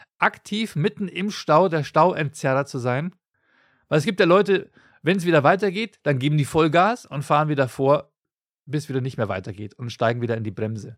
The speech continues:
Und ich glaube, dieses Bremslicht ist das, was sich ja nach hinten immer weiter übersetzt. Die Leute sehen hinter dir, ah, da vorne wird wieder gebremst, dann steige ich auf die Bremse. Und es alarmiert natürlich alle und vor allem die Panikbremser, die dann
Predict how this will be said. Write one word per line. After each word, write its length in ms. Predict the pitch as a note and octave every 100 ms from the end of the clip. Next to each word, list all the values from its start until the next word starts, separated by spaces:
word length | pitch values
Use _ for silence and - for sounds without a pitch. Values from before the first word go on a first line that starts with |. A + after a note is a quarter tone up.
| _ _ _ -
Und 140 | D3
ich 100 | C3+
glaube, 260 | E3+ G3 G3
dieses 300 | C#3 C3 -
Bremslicht 640 | B2 F3 - C3 F3+ _
ist 240 | B2+ -
das, 220 | D3 D3+ C3
was 160 | B2+
sich 140 | B2 B2+
ja 60 |
nach 160 | A2+ -
hinten 300 | E3+ D#3 -
immer 220 | B2+ A2
weiter 280 | A2+ B2+ C3
übersetzt. 600 | A2+ G#2 A2+ A#2 - _ _ _ _ _ -
Die 60 |
Leute 240 | D3 F3 E3
sehen 160 | D3+
hinter 220 | D3 F3
dir, 200 | D#3 D#3
ah, 120 | D3+ E3
da 80 |
vorne 220 | D3+ D#3 D3+
wird 120 | C3+
wieder 120 | C3
gebremst, 540 | A#2+ A2+ A#2+ B2+ _ _ _ _ -
dann 200 | C#3+ C#3+
steige 280 | - B2+ A#2+
ich 100 | -
auf 220 | D3+ -
die 80 | A2+
Bremse. 440 | G#2+ G#2 A2 A#2+ _ _ _ _
Und 180 | C#3+ D3+
es 120 | D#3
alarmiert 460 | D3 C#3+ C#3 D#3
natürlich 440 | C#3 - C3 A#2 -
alle 240 | A#2+ B2
und 160 | A#2+ A2+
vor 120 | -
allem 120 | B2
die 100 | A#2+
Panikbremser, 800 | - A2+ B2 C3 B2+ A#2+ A#2+ A#2
die 140 | A2
dann 240 | A2+ A2+